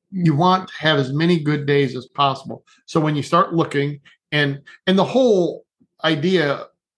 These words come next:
Speaker 1: that I had behind the book is, if you see what I'm seeing in my family, you can probably say, "You know what? We have some cool holiday traditions. You know what? Uh,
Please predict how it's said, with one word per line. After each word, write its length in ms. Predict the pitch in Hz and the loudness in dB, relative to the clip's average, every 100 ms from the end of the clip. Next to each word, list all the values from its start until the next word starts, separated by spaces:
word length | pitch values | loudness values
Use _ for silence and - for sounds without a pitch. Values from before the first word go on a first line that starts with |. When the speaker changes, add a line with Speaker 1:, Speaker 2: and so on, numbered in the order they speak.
| - | -10
Speaker 1:
that 120 | 143 | -4
I 80 | 143 | -2
had 220 | 143 151 | 0 0
behind 260 | 135 139 139 | -2 -4 -6
the 60 | |
book 260 | 127 151 143 | -4 -6 -4
is, 180 | 135 - - - | -6 -8 -6 -4
if 120 | 151 | -2
you 80 | 190 | -2
see 140 | 269 | 0
what 140 | 247 180 | 2 2
I'm 160 | 175 | 2
seeing 500 | - 180 165 151 143 - | 0 0 0 -2 -8 -6
in 120 | 151 | -4
my 200 | 147 165 | 0 0
family, 300 | 160 147 147 | 0 -2 -2
you 100 | 170 | -2
can 100 | 185 | -4
probably 220 | 160 156 135 | -2 -2 -2
say, 260 | 147 135 _ - - _ | -4 -6 _ -20 -20 _
"You 80 | 330 | -2
know 120 | 370 | 0
what? 340 | 254 233 269 - _ | 0 0 -2 -12 _
We 120 | - 320 | 0 0
have 120 | 381 | 0
some 160 | 185 | -2
cool 260 | - 160 139 | 0 0 0
holiday 380 | 127 127 127 123 | 0 -2 -2 -4
traditions. 600 | 120 127 120 - 131 131 | -6 -10 -10 -10 -18 -8
You 80 | 233 | -2
know 100 | 277 | 0
what? 360 | 254 233 233 - - - - | 2 2 0 -6 -20 -20 -6
Uh, 120 | 180 | -6